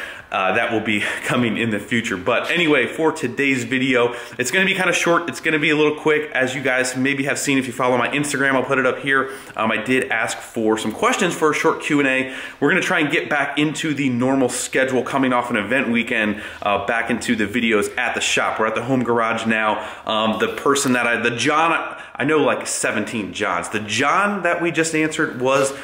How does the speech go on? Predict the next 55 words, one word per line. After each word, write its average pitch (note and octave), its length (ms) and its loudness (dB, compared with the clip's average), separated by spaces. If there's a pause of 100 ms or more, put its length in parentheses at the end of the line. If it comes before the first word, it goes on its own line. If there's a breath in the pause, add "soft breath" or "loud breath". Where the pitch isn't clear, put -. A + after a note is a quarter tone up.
(140 loud breath)
John A#2+ 460 0
from C3+ 440 0
Freedom C3 440 0
Racing B2 380 0
Engines, B2+ 380 0
and A2+ 180 2
that B2 260 0
we C3 120 2
were B2 80 2
gonna C3 120 0
be B2 80 -2
getting B2+ 280 0
into B2+ 280 0
that A#2 540 -2 (160)
in B2+ 120 0
the A2 80 0
first - 340 0
part A#2+ 180 0
of A2 60 -2
the G#2 60 2
Q A2 260 -2
and G#2+ 80 0
A. G2 80 0
We G2 80 0
do A#2 140 2
have G#2 180 2
two F3+ 220 0
things D#3+ 280 0
from C3+ 140 0
the G2+ 80 2
P G3 220 0
O G3+ 100 4
box F#3 320 0
as F3+ 100 0
well F#3 220 4
that E3+ 160 2
we're D#3+ 60 2
gonna E3+ 160 2
open F3 240 2
up F3+ 300 -2
quick G3+ 280 0 (400 loud breath)
and D3 360 2 (260 loud breath)
then E3 160 4
roll E3+ 180 4
into E3+ 140 2
the E3 80 -4
Q F#3+ 260 2
and F#3 80 4
A, - 160 2
and C#3 100 -2
then F#3 120 4
we'll A#3 100 4
be A3+ 160 2
back E3+ 440 -2
to C#3 360 2